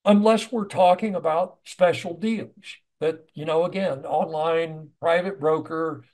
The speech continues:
uh, maybe if your, your local broker just happens to have something, um, and they were willing to sell it at a low premium, it's like, yeah, sure, go with, go with fractional coins, you know, British sovereigns, French francs,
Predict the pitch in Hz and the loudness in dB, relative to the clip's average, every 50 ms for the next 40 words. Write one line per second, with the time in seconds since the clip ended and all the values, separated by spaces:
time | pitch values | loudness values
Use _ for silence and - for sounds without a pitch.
0 | _ _ _ _ - - 143 143 143 127 - - - - _ 139 165 185 190 190 | _ _ _ _ -10 -6 -4 -2 -4 -4 -6 -14 -20 -18 _ -2 0 0 0 0
1 | 196 185 175 165 165 - - 165 160 160 160 151 147 135 - - 143 160 156 160 | -2 -4 -4 -6 -6 -6 -8 -8 -6 -6 -6 -6 -8 -10 -12 -8 -8 -4 2 2
2 | 170 170 - - - 139 135 156 160 175 160 - 160 151 143 139 156 156 131 - | 2 2 0 -4 -10 -6 -2 0 0 0 -2 -4 -8 -8 -8 -8 -10 -12 -10 -4
3 | 151 165 160 - - 135 139 139 123 - 131 117 147 170 170 160 131 - - 151 | -4 -2 -2 -2 -6 -10 -10 -12 -14 -14 -14 -6 -2 -2 -2 -2 -2 -6 -6 -6
4 | 147 143 127 - 139 143 147 139 131 _ _ _ _ _ _ _ _ _ _ _ | -6 -8 -8 -12 -12 -12 -12 -16 -18 _ _ _ _ _ _ _ _ _ _ _
5 | _ _ _ _ _ _ _ _ _ _ 165 165 156 147 151 147 127 127 123 120 | _ _ _ _ _ _ _ _ _ _ -4 -2 -2 -2 -2 -4 -4 -8 -10 -12
6 | - - _ _ _ _ _ _ _ _ _ - 170 190 190 175 156 165 165 165 | -16 -20 _ _ _ _ _ _ _ _ _ -4 -2 0 0 2 0 0 -4 -6
7 | - - - _ - 165 170 160 135 135 - - 147 165 196 196 190 165 147 123 | -12 -20 -16 _ 0 2 2 2 -2 -8 -10 -6 0 2 2 2 2 0 -4 -6
8 | - 127 - 208 202 226 220 165 139 123 165 165 156 151 147 151 151 143 120 - | -8 -6 -2 -2 0 0 0 0 0 0 -2 -2 0 0 0 0 0 -2 -4 -4
9 | 185 208 226 208 143 131 131 156 170 175 180 175 - - 170 185 180 - 190 214 | -4 -4 -4 -4 -6 -8 -8 -8 -8 -8 -10 -14 -8 -2 -2 -2 -2 -2 -4 -4
10 | 240 220 - - 208 214 202 - 131 180 190 196 202 202 180 143 - - _ _ | -2 -2 -4 -4 -6 -6 -6 -4 0 0 2 2 0 -2 -4 -6 -8 -12 _ _
11 | _ 165 190 202 202 185 - - - 185 170 160 120 - - 160 151 143 123 - | _ 2 2 2 2 -2 -4 -2 -2 -2 -2 -2 -4 -8 -10 -10 -10 -10 -6 -4
12 | 170 156 139 - - - - - 156 147 151 175 175 127 151 170 185 185 180 - | -4 -4 -4 -4 -8 -14 -16 -14 -8 -4 -2 -2 -2 -2 0 0 0 0 -2 -6
13 | - - 185 165 170 170 165 - 139 123 120 123 - - - - 165 175 185 185 | -4 -2 0 2 2 2 2 0 -4 -10 -10 -12 -14 -18 -10 -6 -6 -4 -4 -6
14 | - - - 175 160 160 160 143 113 - _ - - - | -10 -10 -8 -6 -4 -4 -6 -6 -8 -12 _ -16 -18 -18